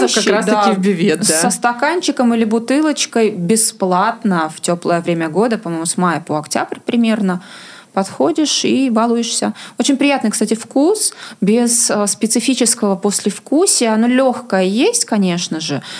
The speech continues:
Speaker 2: но
Speaker 1: Очень сильно отличается, кстати, от светлогорской воды. Вот у светлогорской воды
Speaker 2: Мгм.
Speaker 1: послевкусие навязчивое.
Speaker 2: Да?
Speaker 1: Мне, вот по мне, да,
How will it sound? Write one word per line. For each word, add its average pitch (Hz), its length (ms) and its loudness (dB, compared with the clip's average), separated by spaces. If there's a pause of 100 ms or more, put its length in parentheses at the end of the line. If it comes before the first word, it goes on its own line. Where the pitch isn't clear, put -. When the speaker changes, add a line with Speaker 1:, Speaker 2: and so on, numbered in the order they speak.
(200)
Speaker 2:
но 247 280 4
Speaker 1:
Очень 220 280 2
сильно 226 280 2
отличается, 214 540 0
кстати, 196 340 -2
от 190 100 -2
светлогорской 196 680 -2
воды. 160 240 -4
Вот 170 200 0
у 202 40 0
светлогорской 196 720 0
воды 214 180 4
Speaker 2:
Мгм. 214 60 2
Speaker 1:
послевкусие 190 720 0
навязчивое. 170 680 0
Speaker 2:
Да? 160 60 -6
Speaker 1:
Мне, 180 140 2
вот 202 220 -2
по 202 100 0
мне, 175 260 0
да, 160 260 -2